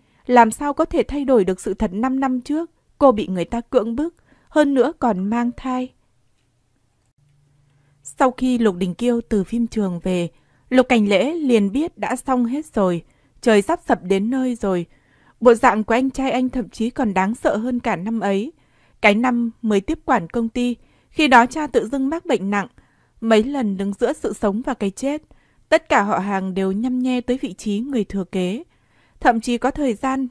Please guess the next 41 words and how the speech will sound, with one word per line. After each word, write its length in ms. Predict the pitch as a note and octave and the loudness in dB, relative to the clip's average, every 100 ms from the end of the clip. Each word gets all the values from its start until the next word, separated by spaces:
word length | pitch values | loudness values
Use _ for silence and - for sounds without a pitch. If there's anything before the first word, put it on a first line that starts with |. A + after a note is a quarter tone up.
| - | -2
cả 140 | A#3 | -2
gia 160 | F3+ B3+ | 0 -6
tộc 340 | - G3+ - _ | -2 -4 -4 _
của 180 | G#3+ F3 | -2 -2
hai 300 | F3+ A#3+ B3 | -2 -4 -2
anh 180 | A#3+ | -2
em 160 | A#3+ A3+ | -4 -4
họ 280 | A3 G3+ - _ _ _ | -2 -4 -4 _ _ _
đấu 260 | G#3 G#3 G3 | 0 2 2
nhau 320 | A#3 B3+ B3 A#3 | -2 -4 -4 -2
tới 200 | G#3+ G3+ | -2 0
ngươi 260 | A3+ C4 A#3+ | -2 -4 -4
sống 260 | A3+ G3+ | -4 -4
ta 160 | A3 C4 | -4 -4
chết. 320 | - B3+ D4+ - _ _ _ _ _ _ _ _ | -4 -6 -6 -14 _ _ _ _ _ _ _ _
Khi 180 | - C4 | 0 4
ấy, 260 | A3 G#3 | 6 4
Lục 180 | A#3 D4+ | 2 -2
Đình 180 | G#3 F#3+ | 0 -2
Kiêu 200 | - C4 | -2 -2
quả 140 | A#3+ | -2
thật 200 | F#3+ G3 F3+ | -2 -4 -4
như 180 | A3+ | -4
một 160 | A#3+ F#3+ | -2 -4
sát 340 | - C#4+ D#4+ | -6 -10 -8
thần 280 | - G3+ F#3 | -6 -4 -6
không 220 | - B3 | -6 -6
có 100 | A3+ | -4
tình 260 | G#3+ C4+ G3+ | -4 -6 -6
cảm. 300 | G#3+ G#3 D3+ - _ _ _ _ _ _ | -2 -4 -4 -14 _ _ _ _ _ _
Anh 160 | C4 | 0
ra 140 | C4 C4 | 2 0
tay 200 | C4 B3+ | 0 -2
vô 180 | B3+ B3 | -4 -6
cùng 260 | - G3 | -6 -6
tàn 280 | - F#3+ F3+ | -2 -4 -4
khốc, 240 | - C#4+ - _ _ _ | -6 -8 -8 _ _ _
bất 200 | A3+ - G#3 | -2 -2 -2
chấp 200 | D#4 D#4+ | -6 -4
người 260 | A#3 G3 F3 | -4 -4 -6
thân. 300 | - B3 | -8 -6